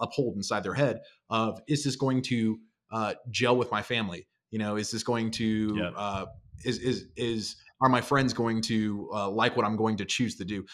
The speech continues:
Speaker 1: Like, just taking it back to what you were saying, you know, even when having a girlfriend, imagine being pressured by your own family to have sex and reproduce, to make a kid so that they can,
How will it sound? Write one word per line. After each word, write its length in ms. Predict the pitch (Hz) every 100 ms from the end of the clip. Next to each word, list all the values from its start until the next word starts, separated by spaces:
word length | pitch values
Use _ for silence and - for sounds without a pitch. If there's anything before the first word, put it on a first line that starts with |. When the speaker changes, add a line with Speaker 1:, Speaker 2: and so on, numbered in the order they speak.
| - 117
Speaker 1:
Like, 260 | 113 - - 131
just 240 | 151 151
taking 220 | 185 160
it 100 | 139
back 200 | 113 127 -
to 80 |
what 140 | 113 104
you 80 | 110
were 100 | 98
saying, 340 | 117 110 92 - _ _ _
you 100 | 117
know, 380 | 117 110 101 - _
even 180 | 139 139
when 100 | 131
having 260 | 127 123 110
a 40 |
girlfriend, 580 | 95 117 113 117 107 98 - _ -
imagine 400 | 127 135 196 165
being 300 | 135 120 110
pressured 380 | 123 117 117 104
by 100 | 104
your 160 | 101
own 120 | 107 107
family 440 | 104 107 131 143 _ _ -
to 80 | 113
have 160 | 110
sex 280 | - 113 -
and 80 | 101
reproduce, 500 | 107 104 95 92 -
to 80 | 107
make 140 | 110
a 40 | 98
kid 240 | 110 98
so 120 | -
that 100 | 95
they 100 | 107
can, 280 | 104 101 95